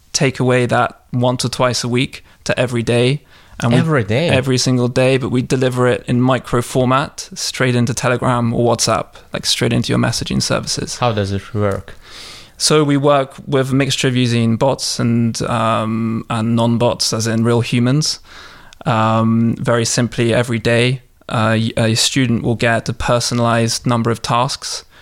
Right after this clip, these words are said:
Speaker 1: typically three, and their job in that day is to fi-, is t-,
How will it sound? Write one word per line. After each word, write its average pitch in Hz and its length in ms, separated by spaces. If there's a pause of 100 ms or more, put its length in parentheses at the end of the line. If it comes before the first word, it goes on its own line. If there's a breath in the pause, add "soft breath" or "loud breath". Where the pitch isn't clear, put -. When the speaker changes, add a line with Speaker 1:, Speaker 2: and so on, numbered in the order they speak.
(300 soft breath)
Speaker 1:
typically 120 360
three, 123 540 (540 loud breath)
and 123 540 (160)
their 135 220
job 127 280
in 120 100
that - 180
day 127 200
is 127 100
to - 100
fi-, - 240
is 135 280
t-, - 140